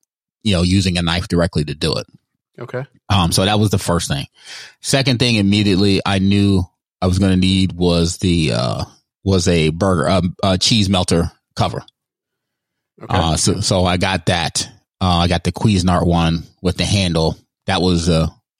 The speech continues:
Speaker 1: immediate. Uh, so those were the, probably the first two things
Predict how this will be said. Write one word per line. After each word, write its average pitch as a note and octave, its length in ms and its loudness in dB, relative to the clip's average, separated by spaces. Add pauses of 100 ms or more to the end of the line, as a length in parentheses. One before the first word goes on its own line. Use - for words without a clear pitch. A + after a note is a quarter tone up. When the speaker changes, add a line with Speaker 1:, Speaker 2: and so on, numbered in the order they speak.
Speaker 1:
immediate. F#2+ 640 0 (680)
Uh, F#2+ 340 0
so G2+ 180 0
those C3+ 320 2
were B2 100 4
the, G#2 200 2
probably B2+ 360 0
the F#2+ 160 0
first G#2+ 340 -2
two G#2+ 180 0
things F#2+ 600 -2